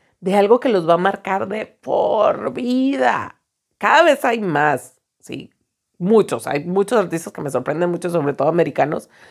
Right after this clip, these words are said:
con toda la cara tatuada. Y tú, espérame, pero bueno. Eh, tenemos que ver esto, o sea, son personas que no tienen vidas como nosotros, que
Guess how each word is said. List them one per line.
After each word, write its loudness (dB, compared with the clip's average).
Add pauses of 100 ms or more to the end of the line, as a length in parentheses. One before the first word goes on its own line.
(220)
con 0
toda 6
la 4
cara 0
tatuada. -8 (400)
Y -20
tú, -10
espérame, -4
pero -6
bueno. -12 (1300)
Eh, 4 (1900)
tenemos 4
que 4
ver 4 (340)
esto, 2
o -2
sea, 0 (720)
son 4
personas 0
que -8
no -2
tienen -4
vidas 4
como -2
nosotros, -2
que 4